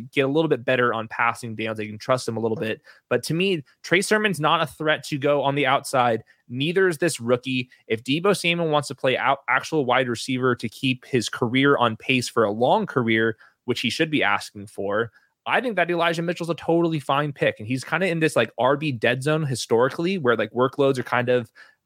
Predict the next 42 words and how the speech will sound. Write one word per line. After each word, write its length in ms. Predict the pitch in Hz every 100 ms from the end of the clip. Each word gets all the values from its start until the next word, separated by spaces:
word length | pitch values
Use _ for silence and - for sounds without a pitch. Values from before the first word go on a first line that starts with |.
| _
up 220 | 117 131
in 100 | 147
the 200 | 135 127
air 200 | 110 135
that 140 | 131 107
we 160 | 113
wanna 300 | 107 113 120
be 120 | 131
avoiding 300 | 113 104 120
these 120 | 127 113
players. 440 | - 113 147 165 - - _
But 100 | 131
on 140 | 135 -
Underdog, 520 | 143 202 185 131 107 98
every 260 | 131 175 220
single 260 | - 190
running 260 | 143 135 156
back 160 | 151 143
in 100 | 131
this 200 | 123 -
range 380 | 104 120 147 - _ _
are 100 | 120
being 200 | 123 147
drafted 380 | 123 127 135 131
around 580 | 117 113 113 135 196 196
later 320 | 151 147 147
than 140 | 139 131
they 80 | 123
were 460 | 110 117 113 113 _ _ _ _ _ _ _
last 380 | 120 120 127 -
season. 300 | 139 139 123
And 100 | 120
we 80 | 160
saw 400 | - 180 202 135
Elijah 260 | 139 160 165
Mitchell 240 | 170 120
last 340 | 120 160 165 -
year 280 | 151 110 - _ _ -
be 220 | 151 156
a 60 | 135
top 340 | - 139 139
twelve, 460 | - 139 135 131